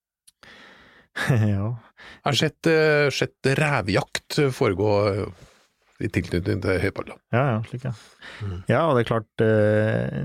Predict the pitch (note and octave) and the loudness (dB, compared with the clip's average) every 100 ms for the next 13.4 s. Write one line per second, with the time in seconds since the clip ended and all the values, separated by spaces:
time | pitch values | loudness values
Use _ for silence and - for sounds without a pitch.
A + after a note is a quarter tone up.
0 | - C3+ B2+ A#2+ - A2+ G#2+ G#2+ A2 A2 | -4 -2 -2 -2 0 2 4 2 2 0
1 | A2 A2+ A2 - B2+ A#2 A2+ G#2+ G#2+ A2 | 0 0 -2 -2 0 2 2 2 2 2
2 | C3 A#2+ G#2+ G2+ - A2 G2+ G2+ G2+ G#2+ | 2 2 2 0 2 0 2 0 2 2
3 | A#2 - - - - - - - - - | 2 2 0 0 -4 -8 -10 -10 -10 -14
4 | - A#2 G#2+ G#2+ G#2+ G#2+ G#2 G#2+ G#2+ G#2+ | -4 0 2 2 4 4 4 2 2 0
5 | - A2 B2 - C3 A2 G2 G2+ - G2+ | 0 0 0 -2 -2 0 2 0 0 0
6 | G2+ - G2+ F#2 G2+ G2 F2+ F#2 F#2+ G2 | 0 2 0 0 2 2 2 2 2 2
7 | G2 G2 G2 G#2+ F2+ F2 F#2+ - - G2 | 4 2 2 0 0 0 -2 -2 0 2
8 | F#2+ F#2+ F#2+ F#2+ G2 F#2+ F#2 B2+ A#2+ - | 2 2 2 2 2 2 2 2 0 -2
9 | G#2 G#2+ G#2 F2+ - G2+ G2+ F2+ A2 - | 0 0 0 0 0 0 0 0 -2 -10
10 | - A2 G#2+ A2 A2 A2 A2 G#2+ A2+ G2+ | -2 2 4 4 2 2 2 2 2 2
11 | A2+ A2+ A2 F#2+ F#2+ G2+ G2+ G2 F#2 - | 0 2 2 2 2 0 0 0 -2 -2
12 | G#2 G#2 G2+ G2 G#2 G2+ G2 - F#2+ G2+ | -2 2 2 2 2 2 0 0 0 2
13 | F#2+ F#2+ G2 | 2 4 2